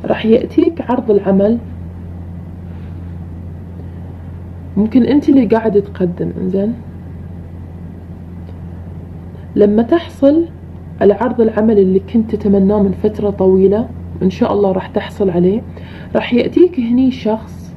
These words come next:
ما يتمنى لك الخير، يحاول إنه يشتتك، يقولك: "ليش اشتغلت هني؟" أو "ليش قبلت هذا العمل؟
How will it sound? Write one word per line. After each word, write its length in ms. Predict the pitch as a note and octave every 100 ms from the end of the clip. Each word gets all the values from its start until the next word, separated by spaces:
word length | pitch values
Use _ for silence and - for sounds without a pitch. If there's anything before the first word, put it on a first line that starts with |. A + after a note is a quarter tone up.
| - -
ما 140 | G#3
يتمنى 420 | B3+ - G3 F#3+
لك 200 | F#3+ F#3+
الخير، 400 | F3+ - G3+ A3 - - - -
يحاول 400 | - B3+ C#4+ C#4+
إنه 220 | - G3+
يشتتك، 800 | G#3 - A#3 - F#3+ F3+ F3 - - - - - -
يقولك: 400 | - F#3+ C4+ -
"ليش 180 | E4 E4
اشتغلت 540 | E4 - B3 C4 C4 B3
هني؟" 480 | A#3+ B3+ B3+ B3
أو 120 | G#3+ G3+
"ليش 200 | C4+ -
قبلت 360 | A#3+ A#3+ A#3+
هذا 200 | A3+ A#3
العمل؟ 460 | A3 A#3+ A#3+ B3